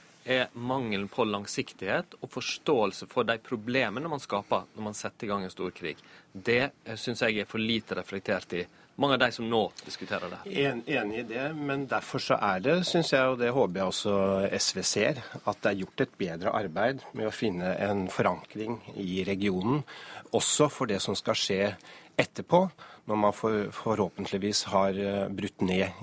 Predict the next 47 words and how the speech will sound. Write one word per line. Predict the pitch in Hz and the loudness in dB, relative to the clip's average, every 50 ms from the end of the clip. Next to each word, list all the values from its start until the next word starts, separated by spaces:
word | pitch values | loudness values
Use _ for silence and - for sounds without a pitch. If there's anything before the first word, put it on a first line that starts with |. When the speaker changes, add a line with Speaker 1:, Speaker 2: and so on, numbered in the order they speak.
| - - 95 | -8 -6 -4
Speaker 2:
isil. | 92 - - - - 95 87 - - - - - - - - | -2 0 0 0 0 -2 -4 -6 -10 -12 -12 -12 -14 -6 0
Og | - 107 | 4 4
jeg | 117 120 | 4 4
får, | 120 - - - 120 117 113 117 - 120 | 2 0 0 2 2 2 2 2 2 2
må | 113 107 - | 2 2 4
få | - 135 | 4 4
lov | 127 110 101 | 4 4 4
til | - 117 120 | 4 2 4
å | |
minne | 123 110 98 98 101 | 2 2 2 2 2
om | 113 127 131 92 | 2 2 2 0
at | 107 - | 0 0
dette | - 117 98 - - | 0 -2 -2 0 0
er | 101 101 104 | 0 2 2
altså | 104 95 - - 98 | 0 0 -2 -4 -2
en | 98 92 | -2 -2
organisasjon | 95 98 98 98 101 - - - 98 - - 127 151 165 156 - - - - - - - - - | 0 0 -2 -2 0 0 0 0 0 2 2 4 4 4 2 0 -2 -6 -14 -16 -16 -18 -12 -6
som | - - 113 107 101 - | 0 2 2 2 2 2
selv | - 113 107 104 - _ | 2 2 0 0 -2 _
Al | - 101 107 107 - - | -2 0 0 -2 -2 0
Qaida | - - 98 95 90 90 113 123 123 117 - - | 2 2 2 2 2 2 2 2 2 0 -4 -6
syns, | - - - 110 107 107 104 - - - - | -6 -2 0 2 2 2 0 0 0 0 2
eh, | 113 107 107 104 104 | 2 2 2 2 0
går | 104 98 107 107 - | 0 2 2 2 2
for | - 120 113 | 2 2 4
langt, | 123 135 151 143 - - - - - - - | 4 4 2 0 -4 -12 -18 -18 -20 -14 -8
så | - - 110 | -8 -6 -2
det | 107 117 - | 0 0 2
sier | - - - 120 98 95 101 | 2 2 2 2 2 0 0
noe | 113 113 104 95 98 107 104 - | 0 0 2 2 2 2 2 2
om | 92 98 104 113 110 107 - - - - | 2 2 2 0 -2 -4 -8 -16 -8 -2
hvor | 107 107 117 - | 0 0 0 4
ille | - 147 120 98 92 95 98 | 4 4 4 4 4 4 4
det | 110 123 151 185 | 4 4 4 2
er, | 180 156 - - - | 0 -2 -6 -12 -6
og | - 117 101 | -6 -4 -2
det | 107 104 | -2 -2
gjør | 98 92 90 90 90 90 | -2 -2 -2 -2 -2 -2
også | - - 113 110 | 0 2 2 2
at | 107 - 104 | 2 0 -4
vi | 95 95 98 104 - | -4 -2 -2 -2 -2
er | - 107 104 95 | 0 -2 -2 -2
innstilt | 90 82 - - - 101 - - | -2 -4 -4 -4 -4 -4 -4 0
på | - 107 | 0 2
å | 101 107 | 4 4
være | 101 85 82 82 | 2 2 0 -4
med | 95 107 | -4 -4